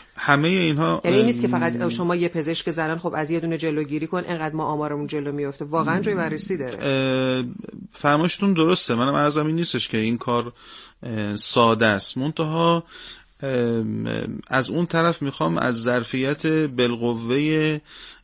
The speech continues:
Speaker 1: اه، متخصصان زنان زایمان
Speaker 2: بله.
Speaker 1: صحبت بکنم. یعنی اگر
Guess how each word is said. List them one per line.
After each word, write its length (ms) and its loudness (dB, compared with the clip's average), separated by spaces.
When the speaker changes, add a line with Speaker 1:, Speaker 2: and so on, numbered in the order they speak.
Speaker 1:
اه، 220 -2
متخصصان 880 0
زنان 340 2
زایمان 380 2
Speaker 2:
بله. 100 2
Speaker 1:
صحبت 360 0
بکنم. 500 -6
یعنی 200 2
اگر 280 6